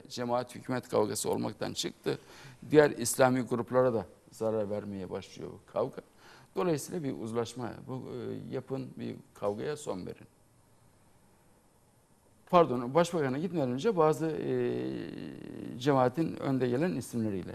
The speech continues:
iş adamı ve bunların içerisinde prof da var. Bunlarla da konuşuyorlar. Onlar da "Çok iyi fikir." diyorlar. Yani hakikaten, e, bu kavga bitsin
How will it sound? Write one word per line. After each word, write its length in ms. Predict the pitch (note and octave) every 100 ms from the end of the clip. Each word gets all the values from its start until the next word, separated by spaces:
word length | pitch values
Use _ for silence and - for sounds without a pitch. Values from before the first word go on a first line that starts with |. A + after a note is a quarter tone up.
| -
iş 160 | - F#2+
adamı 360 | F#2+ G2 G2
ve 180 | A2+ - - - - -
bunların 240 | B2 G#2+
içerisinde 400 | - A#2 A2 F#3+
prof 340 | - A#2 G2+
da 120 | - -
var. 180 | - - - - - - - -
Bunlarla 400 | D#3+ C#3+ A2+ G2
da 60 | G2+
konuşuyorlar. 500 | - C#3 C3+ G#2+ -
Onlar 280 | F#3+ F3 C#3+
da 100 | C#3
"Çok 200 | - F#3
iyi 260 | C#3+ D3+ C#3
fikir." 400 | - - G2 F2
diyorlar. 200 | G2 G#2+
Yani 260 | C3+ G#2+ A2+ - -
hakikaten, 420 | C#3 - A#2 C3 - - - - - -
e, 340 | A2 G#2+ G#2+
bu 140 | C#3+ -
kavga 380 | A2 G#2 D3+
bitsin 360 | C3 F#2 -